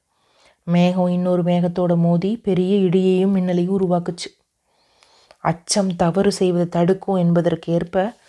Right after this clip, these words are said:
கண்ணு கெட்டிய இடமெல்லாம் ஊழிக்காலம் போல இருக்கிறது என்ன காரணமா இருக்குன்னு மக்கள் யோசிக்க ஆரம்பிச்சாங்க. எங்கும் இருண்டு போயிருந்தாலும்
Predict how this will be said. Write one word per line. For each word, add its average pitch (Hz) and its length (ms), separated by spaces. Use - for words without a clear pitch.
கண்ணு 185 220
கெட்டிய 185 340
இடமெல்லாம் 180 680
ஊழிக்காலம் 180 400
போல 170 200
இருக்கிறது 170 400
என்ன 170 240
காரணமா 175 460
இருக்குன்னு 160 320
மக்கள் 175 340
யோசிக்க 165 520
ஆரம்பிச்சாங்க. 160 440
எங்கும் 190 440
இருண்டு 196 340
போயிருந்தாலும் 180 680